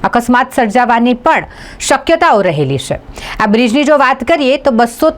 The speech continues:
તેત્રીસ કરોડના ખર્ચે આ બ્રિજ તૈયાર કરવામાં આવ્યો છે, જેનું લોકાર્પણ દેશના પ્રધાનમંત્રી નરેન્દ્રભાઈ મોદી દ્વારા કરવામાં આવ્યું હતું. બોડેલી ખાતેથી તેમણે આ બ્રિજનું લોકાર્પણ કર્યું હતું, પરંતુ એક બાજુનો રસ્તો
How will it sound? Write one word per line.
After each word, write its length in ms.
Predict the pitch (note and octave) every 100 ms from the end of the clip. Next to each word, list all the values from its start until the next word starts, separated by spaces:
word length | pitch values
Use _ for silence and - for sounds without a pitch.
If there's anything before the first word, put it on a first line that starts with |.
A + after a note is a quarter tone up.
| -
તેત્રીસ 480 | A3+ A3 D4 E4 -
કરોડના 480 | C4+ B3+ C4+ D4+
ખર્ચે 340 | C#4 C4 B3 D4
આ 60 |
બ્રિજ 260 | G#3 B3 C4+
તૈયાર 320 | A#3 A3 C4+
કરવામાં 440 | D4 C4 B3+ B3 A3+
આવ્યો 240 | G3 A#3+
છે, 180 | A#3 C4+ D#4+
જેનું 400 | B3 A3+ C#4 A#3
લોકાર્પણ 680 | A3 B3 C4+ C#4 B3+ D3 - - - - - - F#3
દેશના 460 | C4 C#4 - D#4
પ્રધાનમંત્રી 840 | D#4 C4 A3+ B3+ D4+ C4 E3+ D#3 C3+ - - - -
નરેન્દ્રભાઈ 640 | G#3 B3 C#4+ D4 D#4 D4 D#4
મોદી 300 | A#3+ B3 D#4+
દ્વારા 320 | A3+ F3 C3+ B2+ -
કરવામાં 400 | C4+ B3 A#3+ E3
આવ્યું 220 | C3+ D#3
હતું. 220 | D#3 C#3+
બોડેલી 320 | E3+ G#3+ A#3+ C#4
ખાતેથી 400 | A#3 A#3 C4 D4
તેમણે 240 | C#4 B3
આ 80 | A#3
બ્રિજનું 320 | G3 G#3 B3
લોકાર્પણ 460 | G3+ A3 G#3+ C#4 B3
કર્યું 260 | B3 C#4
હતું, 220 | C#4 A3 - - - -
પરંતુ 300 | B3+ C#4 D#4 D#4 -
એક 280 | C#4 E4+ -
બાજુનો 400 | D4+ C#4 C4+ C#4
રસ્તો 360 | A#3 A3 -